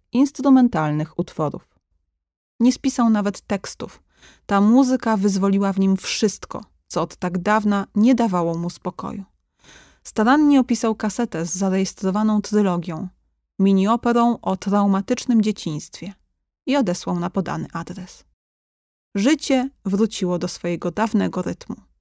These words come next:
Ocean, muzyka, marzenia. W Seattle nie było tak spokojnie. McCready wspominał w filmie Pearl Jam twenty.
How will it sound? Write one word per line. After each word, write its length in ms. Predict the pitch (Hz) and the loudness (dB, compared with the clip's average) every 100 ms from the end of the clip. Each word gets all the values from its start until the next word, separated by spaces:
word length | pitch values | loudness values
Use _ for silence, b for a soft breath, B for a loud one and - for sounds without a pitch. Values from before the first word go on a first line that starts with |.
| _ _ | _ _
Ocean, 600 | - 180 - 240 247 240 262 _ _ _ | -10 -10 -4 0 2 0 -2 _ _ _
muzyka, 640 | 185 180 180 175 - 165 175 _ _ _ | -2 0 0 -4 -10 -12 -14 _ _ _
marzenia. 520 | 185 185 165 160 180 - _ _ _ _ _ _ _ - | -4 -2 -4 -8 -12 -18 _ _ _ _ _ _ _ -14
W 60 | |
Seattle 640 | - 196 233 - 202 202 | -4 -2 0 0 2 4
nie 180 | 196 190 | 4 2
było 260 | 175 160 - | 2 0 -4
tak 220 | - - | -10 -12
spokojnie. 720 | - - - - 190 190 196 _ _ _ b b b | -12 -12 -10 -12 -12 -12 -16 _ _ _ b b b
McCready 580 | 185 180 - 254 214 214 | -6 -4 0 0 2 0
wspominał 600 | - - 196 208 185 185 | -2 -2 2 2 2 -2
w 60 | |
filmie 400 | - 175 180 175 | -4 -2 0 -2
Pearl 300 | 175 180 170 165 | -4 -4 -4 -4
Jam 180 | 160 170 | -4 -6
twenty. 440 | - - - - | -6 -8 -8 -12